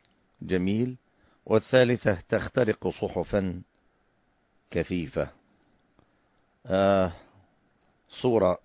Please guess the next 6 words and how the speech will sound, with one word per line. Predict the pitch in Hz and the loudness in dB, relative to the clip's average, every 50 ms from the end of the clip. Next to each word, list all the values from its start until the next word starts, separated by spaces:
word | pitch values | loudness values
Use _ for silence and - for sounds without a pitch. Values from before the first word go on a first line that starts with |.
| - - | -10 0
ثالثة | - 107 104 95 95 85 - 113 120 143 156 - _ _ _ _ _ _ _ _ _ _ _ _ _ _ _ _ - | 4 4 4 4 2 0 0 0 0 0 0 -6 _ _ _ _ _ _ _ _ _ _ _ _ _ _ _ _ -2
لطريق | 95 98 92 - 104 101 92 104 117 110 - - | -2 -2 0 2 0 0 2 0 -2 -2 -2 -2
ذي | 131 127 113 90 92 | 0 0 0 0 -2
اتجاهين | 95 - - 92 87 78 92 90 82 82 98 104 117 123 139 143 151 165 - _ _ _ _ _ _ _ _ _ _ _ _ _ _ _ _ _ _ _ _ _ _ _ - | -6 -6 -4 -8 -4 0 2 0 2 2 0 -2 -2 -2 -4 -4 -6 -8 -10 _ _ _ _ _ _ _ _ _ _ _ _ _ _ _ _ _ _ _ _ _ _ _ -6
واضح | 101 104 104 107 104 104 95 - 104 95 90 90 87 80 _ _ - | 2 4 4 4 4 2 0 0 -2 -4 -4 -4 -6 -8 _ _ -10
مضاء، | 85 90 87 82 92 104 101 87 - | -6 -4 -4 -2 2 2 2 2 0